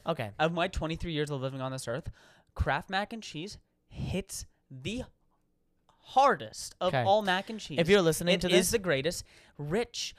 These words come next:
Speaker 2: but it's got that creamy, put a little milk in there, put a little half and half in there.
Speaker 1: Oh, oh, what are you making? Mac and cheese or coffee, Nico? Half and half?
Speaker 2: You put milk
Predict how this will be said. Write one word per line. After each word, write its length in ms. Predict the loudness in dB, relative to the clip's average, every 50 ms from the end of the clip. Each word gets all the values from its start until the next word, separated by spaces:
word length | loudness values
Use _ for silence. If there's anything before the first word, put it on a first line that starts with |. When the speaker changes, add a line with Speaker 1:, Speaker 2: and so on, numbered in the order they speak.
| -20 -16 _
Speaker 2:
but 80 | -8 -6
it's 80 | -6 -6
got 160 | -6 -6 -6
that 160 | -6 -6 -8 -8
creamy, 540 | -10 -12 -10 -8 -8 -8 -6 -6 -6 -4
put 160 | -4 -4 -4 -2
a 40 |
little 160 | -4 -4 -6 -6
milk 340 | -8 -6 -4 -4 -4 -4 -6
in 60 | -4
there, 160 | -2 -2 -2 -2
put 140 | -2 -4
a 20 | -6
little 140 | -6 -8 -10
half 360 | -12 -8 -4 -4 -4 -4 -4 -6
and 80 | -6
half 320 | -6 -6 -6 -8 -8 -8 -10
in 100 | -10 -8
there. 380 | -6 -4 -4 -2 -4 -4 0 2
Speaker 1:
Oh, 400 | 6 8 10 10 10 8 6 4
oh, 240 | 4 6 6 6 6
what 200 | 4 2 -2 -4
are 40 | -4
you 100 | -4 -4
making? 320 | -2 -2 -4 -4 -4 -4 -2
Mac 180 | 0 0 0 -2
and 100 | -4 -4
cheese 180 | -4 -4 -2
or 80 | -4 -4
coffee, 460 | -2 0 0 0 0 0 -2 -4 -4
Nico? 320 | -4 -4 -2 2 4 4 4
Half 320 | 6 6 6 6 6 6
and 80 | 2 0
half? 320 | 0 2 2 2 0 0 0 0
Speaker 2:
You 80 | 6
put 260 | 10 10 10 10 8 2
milk 420 | 0 2 4 4 4 4 2 -2